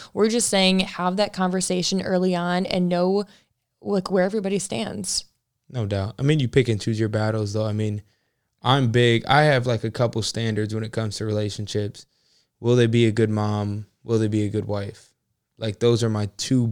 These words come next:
Speaker 2: big, big standards. All that stuff is made more difficult if you have issues with race, like,
Speaker 1: Mm-hmm.
Speaker 2: previous racial issues. Um, but I don't know. I mean, my thing is, again, that's my advice to anybody.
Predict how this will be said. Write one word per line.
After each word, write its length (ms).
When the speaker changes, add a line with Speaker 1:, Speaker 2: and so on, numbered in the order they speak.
Speaker 2:
big, 400
big 240
standards. 640
All 200
that 200
stuff 280
is 140
made 280
more 200
difficult 640
if 200
you 140
have 420
issues 560
with 400
race, 600
like, 240
Speaker 1:
Mm-hmm. 120
Speaker 2:
previous 420
racial 320
issues. 540
Um, 540
but 300
I 100
don't 140
know. 160
I 100
mean, 180
my 140
thing 240
is, 380
again, 380
that's 220
my 200
advice 380
to 80
anybody. 540